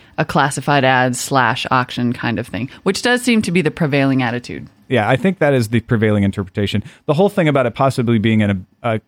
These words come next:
Speaker 2: a content uploading thing
Speaker 1: Mm-hmm.
Speaker 2: is from Google saying, "This is a place for our advertisers to upload their content."
Speaker 1: Right.
Speaker 2: And that, so that to me leads to, and so it can be an eBay or a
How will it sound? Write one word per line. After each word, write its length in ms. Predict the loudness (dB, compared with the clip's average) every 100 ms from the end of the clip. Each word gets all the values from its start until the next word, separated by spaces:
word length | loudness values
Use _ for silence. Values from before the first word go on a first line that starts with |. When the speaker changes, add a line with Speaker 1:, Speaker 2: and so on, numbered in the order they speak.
| _
Speaker 2:
a 60 | -16
content 480 | 0 2 2 0 0
uploading 420 | -4 0 2 2
thing 260 | 2 2 0 -2 -10
Speaker 1:
Mm-hmm. 120 | -2
Speaker 2:
is 160 | -2 -2
from 280 | -2 0 4
Google 340 | 4 4 2
saying, 420 | 2 2 2 0 -2 _
"This 220 | -2 0 2
is 100 | 0
a 80 |
place 240 | 0 0 0
for 240 | 0 2
our 140 | 2 2
advertisers 640 | 0 0 0 -2 -2 -4
to 120 | -6
upload 320 | -6 -6 -6 -6
their 120 | -8
content." 380 | -6 -8 -8 -18 _ _ _ _
Speaker 1:
Right. 240 | -4 -4 -4
Speaker 2:
And 200 | 0 2
that, 200 | 2 0
so 240 | -2 -2 -2 -8
that 340 | -2 0 0 _ _ _
to 100 | 0
me 240 | 2 4 4
leads 400 | 4 2 0 -2
to, 260 | 0 0
and 280 | 0 2 2
so 240 | 2 2 2
it 140 | 2
can 180 | 0 0
be 300 | 0 0 0
an 200 | 0 0
eBay 500 | 0 -2 0 0 0
or 220 | 2 2
a 180 | 2 -2